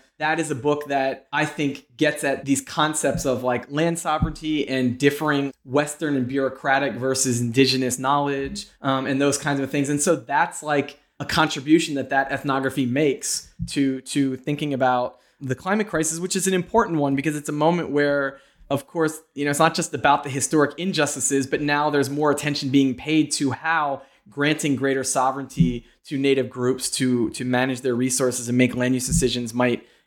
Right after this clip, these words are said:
help the planet, right? That's, like, one way of doing it. I mean, for me, probably the most valuable contribution my book makes to, like, the climate, climate crisis writ large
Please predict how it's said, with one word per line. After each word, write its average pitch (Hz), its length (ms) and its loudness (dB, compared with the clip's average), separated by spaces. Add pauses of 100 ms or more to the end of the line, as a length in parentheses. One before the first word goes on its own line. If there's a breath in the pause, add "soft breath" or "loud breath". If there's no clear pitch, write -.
help - 480 0
the - 60 -12
planet, 110 340 -2
right? 120 220 -4 (160 loud breath)
That's, 175 280 -2
like, 160 180 -2
one 170 280 0
way 175 180 2
of 147 120 -2
doing 170 260 0
it. 123 120 -2
I 127 60 -6
mean, 139 180 0
for 143 180 -4
me, 151 540 -2 (160 soft breath)
probably 185 340 -2
the 165 80 0
most 151 220 -2
valuable 143 340 0
contribution 139 640 -2
my 131 140 2
book 135 280 -2
makes 131 320 0
to, 127 120 0
like, 123 160 2
the 123 80 -10
climate, 143 480 -4
climate 143 340 -2
crisis - 600 -2
writ 131 260 0
large 131 460 0